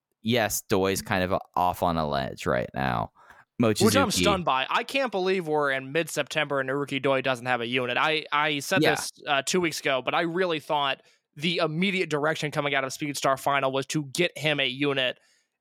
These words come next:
Speaker 2: and I'm, I'm shocked that he's not in one. But that's, uh, it's,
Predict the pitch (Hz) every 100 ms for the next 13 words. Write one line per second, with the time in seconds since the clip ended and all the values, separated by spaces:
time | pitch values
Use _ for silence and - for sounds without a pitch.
0 | - 160 143 135 127 - 139 135 - -
1 | - 165 143 - - - - - 156 143
2 | 139 123 143 131 123 120 123 127 147 160
3 | 156 - 175 180 180 -